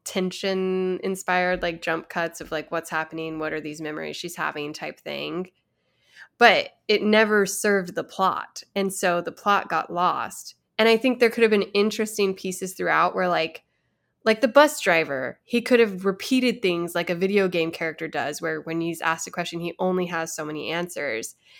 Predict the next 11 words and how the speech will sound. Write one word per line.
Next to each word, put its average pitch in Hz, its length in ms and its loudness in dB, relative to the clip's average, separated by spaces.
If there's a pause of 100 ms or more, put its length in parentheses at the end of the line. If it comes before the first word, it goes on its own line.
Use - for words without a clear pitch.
(160)
And 226 120 6
it 233 100 4
could 247 100 6
have 233 100 8
been 220 160 10
something 202 440 2
weird 202 640 4
and 180 120 2
offsetting 180 540 0
like 156 220 -2
that. 175 440 4